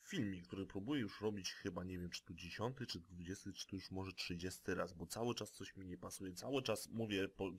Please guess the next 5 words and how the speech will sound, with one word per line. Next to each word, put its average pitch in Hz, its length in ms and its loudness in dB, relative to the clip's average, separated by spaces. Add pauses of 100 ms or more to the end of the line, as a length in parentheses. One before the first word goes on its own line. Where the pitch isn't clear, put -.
(140)
piętnaście 113 420 2
razy: 101 300 6
„Słuchajcie, 90 600 0
no”, 107 200 6 (640)
albo 92 680 10